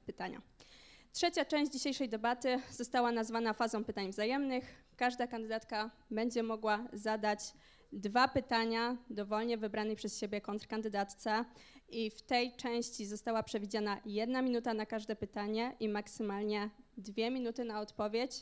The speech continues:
przy czym warto zauważyć, że faza pytań wzajemnych odbywać się będzie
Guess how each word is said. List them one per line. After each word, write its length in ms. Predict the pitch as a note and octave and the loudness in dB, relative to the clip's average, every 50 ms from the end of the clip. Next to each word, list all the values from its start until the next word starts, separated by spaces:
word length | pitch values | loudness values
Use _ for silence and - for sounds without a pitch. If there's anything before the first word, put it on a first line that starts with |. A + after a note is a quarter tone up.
| - - - | -12 -16 -8
przy 140 | - G#3+ G3+ | -8 -8 -4
czym 220 | - A3 G#3 G3+ | -2 -4 -2 0
warto 280 | G3+ A3 G#3+ - A#3 G#3 | -2 -4 -2 -2 -4 -2
zauważyć, 520 | G#3+ G3+ G#3+ G#3+ A#3+ B3+ C4 D4 D#4+ D#4 - - - - - - - - - - | -2 -4 -2 0 0 0 0 0 -4 -4 -6 -14 -16 -20 -20 -20 -20 -20 -14 -8
że 460 | - G#3+ G#3 A3+ A3+ A3 A3 G#3 G#3+ G#3+ | -8 -6 -4 0 0 2 2 2 0 0
faza 200 | - A3+ A3 A3+ | -2 0 0 0
pytań 240 | A3 - A3+ A3 A3 | -2 0 0 0 0
wzajemnych 380 | G#3 G#3+ G#3+ A3+ B3+ C4+ C#4+ - | 2 2 0 2 2 0 0 -2
odbywać 400 | G#3+ G#3 G#3 G3+ G3+ G#3+ G#3 - | -4 -6 -6 -4 -4 -2 -4 -4
się 40 | - | -6
będzie 380 | G#3 G3 G3 G#3 G#3 F#3+ G#3 | -4 -4 -2 -2 -2 -2 -4